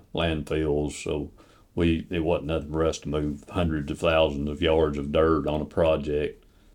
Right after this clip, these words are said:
But as time rocked on, this, this job got run by me, and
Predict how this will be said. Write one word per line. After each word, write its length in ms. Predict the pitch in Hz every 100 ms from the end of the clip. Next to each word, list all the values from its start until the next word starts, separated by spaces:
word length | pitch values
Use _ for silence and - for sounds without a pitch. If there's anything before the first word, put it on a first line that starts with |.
| _ -
But 260 | 76 - - - - - - _ -
as 140 | -
time 300 | 113 117 117
rocked 320 | 113 107 -
on, 360 | 107 113 110 101
this, 380 | 110 - - - -
this 240 | - 98
job 320 | - 98 95 95
got 160 | 90
run 260 | 92 92 90
by 200 | 92 95
me, 140 | 95
and 280 | 85 76